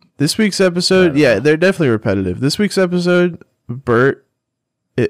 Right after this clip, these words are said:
Speaker 1: is, like, so fat. Uh, he's, <laughs> he's talking about, like, how much he likes, like, fucking, like, ah, dude, just something way about the way he was talking this week. I was like, "Jesus Christ, dude, like,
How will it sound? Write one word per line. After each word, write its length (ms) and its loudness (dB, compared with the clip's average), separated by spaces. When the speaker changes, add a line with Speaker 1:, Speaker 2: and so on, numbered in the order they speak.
Speaker 1:
is, 260 -2
like, 300 -4
so 280 -2
fat. 580 -4
Uh, 60 0
he's, 300 0
<laughs> 80 -2
he's 160 0
talking 240 4
about, 220 2
like, 280 2
how 100 2
much 200 2
he 60 -4
likes, 260 0
like, 260 -2
fucking, 380 -2
like, 340 -2
ah, 200 -6
dude, 280 2
just 160 -4
something 240 0
way 160 4
about 300 2
the 60 -2
way 160 4
he 80 2
was 140 -2
talking 360 0
this 120 -4
week. 180 -2
I 40 0
was 100 -2
like, 180 -4
"Jesus 480 -6
Christ, 500 -8
dude, 160 -6
like, 220 -8